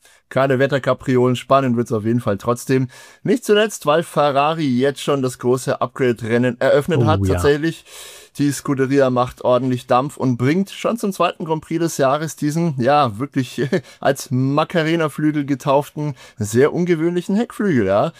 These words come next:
Speaker 1: Der wurde in Barcelona schon getestet, hat dort für ordentlich Aufsehen gesorgt. Also alle sind da schier ausgeflippt. Was ist da los am Ferrari? Der Heckflügel dreht sich um, naja, was ist es, rund zweihundertsiebzig Grad.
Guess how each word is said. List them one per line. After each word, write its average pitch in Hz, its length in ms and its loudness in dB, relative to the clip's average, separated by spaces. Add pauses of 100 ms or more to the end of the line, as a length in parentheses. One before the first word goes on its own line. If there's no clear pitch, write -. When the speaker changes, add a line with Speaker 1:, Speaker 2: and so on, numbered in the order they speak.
(360)
Speaker 1:
Der 127 180 2
wurde 151 160 2
in 147 80 -2
Barcelona 147 480 0
schon 147 160 -2
getestet, 156 480 -4
hat 147 160 -4
dort 135 120 -4
für - 220 -12
ordentlich 127 480 -4
Aufsehen 110 440 0
gesorgt. 110 460 -2
Also 110 280 -2
alle 120 260 2
sind 123 200 0
da 123 100 2
schier 127 280 0
ausgeflippt. 139 560 -2
Was 117 280 -4
ist - 240 -8
da 123 60 6
los 160 260 0
am 127 120 0
Ferrari? 120 540 2 (300)
Der 113 100 2
Heckflügel 151 440 0
dreht 139 260 0
sich 170 180 0
um, 185 180 2
naja, 190 240 0
was 170 140 0
ist 170 140 -6
es, 180 240 -2
rund 160 160 -4
zweihundertsiebzig 156 640 -4
Grad. 143 380 0